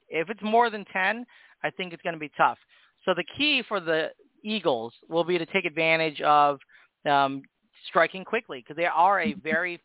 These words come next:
fast offense that strikes very quickly. They have lots, they have a lot of speed on their team, and of course Jalen Hurts can kill them with his legs as well as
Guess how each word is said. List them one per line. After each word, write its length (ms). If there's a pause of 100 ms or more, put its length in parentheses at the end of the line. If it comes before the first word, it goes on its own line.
fast 320 (100)
offense 520
that 180
strikes 300
very 200
quickly. 380
They 100
have 220
lots, 280
they 280
have 160
a 40
lot 160
of 80
speed 460
on 140
their 100
team, 420 (400)
and 200
of 80
course 240
Jalen 320
Hurts 280 (400)
can 140
kill 240
them 180
with 140
his 140
legs 340
as 80
well 340
as 140